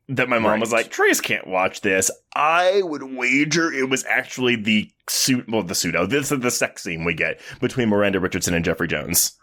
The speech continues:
Speaker 2: Oh, come on.
Speaker 1: I mean, he, he's basically eating her out while she cuts a slit in her hand and, like, rubs blood all over his <laughs> face.
Speaker 2: Eh, they're, they're, like, barely even naked.
Speaker 1: Sure, but it's still, like, a sex scene. I was eleven
Speaker 2: True.
Speaker 1: years old.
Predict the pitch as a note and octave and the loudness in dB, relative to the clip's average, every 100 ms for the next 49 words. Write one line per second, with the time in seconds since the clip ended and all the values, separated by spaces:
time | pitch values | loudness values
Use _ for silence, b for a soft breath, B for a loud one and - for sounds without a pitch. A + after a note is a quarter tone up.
0 | B - A4 C#3 G2+ - - A#2+ E2+ F#2+ | B 0 2 2 0 -4 -2 -2 0 0
1 | - - F2 F2 - - - - G#4+ G4+ | 0 0 -2 -4 -4 -6 -4 0 2 4
2 | G4 F#4 - C3+ F3+ - G3 G#3+ G#2+ C3 | 4 4 2 0 0 0 0 0 0 0
3 | A#3 - D3 C#3 C#3 C#3+ A2+ B2+ B2+ A2 | 0 0 -2 2 2 2 2 2 2 0
4 | - - - D3 - A#2+ - A#2+ D#3 A#2 | -2 -4 -4 -4 0 0 2 0 0 0
5 | G2+ F#2 F#2+ F2 F#2 G2 G2 F#2 G#2 G#2+ | -2 -2 0 0 0 -2 -2 0 -2 -2
6 | E2+ E2+ G#2+ G#2+ E2+ D#2+ F#2+ - - A#3 | -2 0 2 0 -2 -2 -2 -2 0 -2
7 | - D4 D#4 - - - _ _ _ B4+ | 0 -2 -2 -4 -6 -8 _ _ _ -6
8 | A4+ G4+ G4 F#4 F4+ F4 E4+ D#4+ D#4 C#4 | -2 0 2 4 2 4 4 4 4 4
9 | B3 - B3 - E3+ G3+ G#3 G3+ F3+ - | 2 2 2 0 0 2 4 4 2 0
10 | D2 D2+ D2+ C#2 D2+ - C#2 - - - | -2 -2 -2 -2 -4 -4 -6 -6 -8 -10
11 | - G#2+ - - - - D3 E2 D#2+ C#3 | -10 -10 -10 -6 -2 0 2 2 2 2
12 | F3 - F#3+ F#3+ E3 B2+ G#2+ - F2+ - | 0 0 2 4 4 2 0 0 0 0
13 | E2+ E2+ D#3 F3+ E3 B2+ A2+ G#2 F#2+ F#2+ | 0 2 2 2 2 2 2 2 -2 -2
14 | F2+ - | -2 0